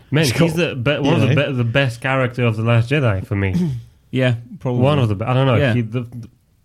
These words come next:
Speaker 3: And he serves the story, like, well, like, he has a big function. He basically, the end of The Last Jedi is, like,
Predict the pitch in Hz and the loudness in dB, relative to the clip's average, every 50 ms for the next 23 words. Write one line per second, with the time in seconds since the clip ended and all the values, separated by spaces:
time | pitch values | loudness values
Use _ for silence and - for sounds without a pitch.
0 | _ _ _ _ _ _ - 117 123 120 120 117 113 110 117 - - - - 123 | _ _ _ _ _ _ 0 2 2 4 4 2 2 0 -2 -6 -12 -4 -2 0
1 | 120 120 117 117 113 - - - 113 110 110 110 107 107 107 95 95 92 - 101 | 0 0 -2 -4 -8 -8 -4 0 2 2 2 2 2 2 0 0 -2 -2 -2 -2
2 | 101 101 101 101 98 95 - - 107 104 92 - 104 98 98 95 92 101 92 92 | -2 -2 -2 -2 -4 -6 -8 -8 -8 -8 -6 -4 -4 -4 -2 -4 -4 -6 -8 -10
3 | - _ _ _ _ _ _ _ _ - 113 - 113 101 - - 110 107 104 - | -14 _ _ _ _ _ _ _ _ -20 -10 -8 -6 -6 -4 -4 -4 -4 -2 -2
4 | 117 107 104 107 104 95 113 113 113 - - 104 101 98 95 98 - _ _ _ | -2 0 0 0 0 0 0 0 0 0 -2 -2 0 0 -2 -4 -8 _ _ _
5 | _ _ _ _ _ _ _ _ _ _ _ _ _ _ _ _ _ - 110 - | _ _ _ _ _ _ _ _ _ _ _ _ _ _ _ _ _ -12 -8 -4
6 | 127 175 190 160 127 110 98 95 95 - 101 98 101 101 95 92 101 92 85 | -2 0 0 0 0 0 -2 -2 -2 -2 0 0 2 2 2 2 0 -2 -2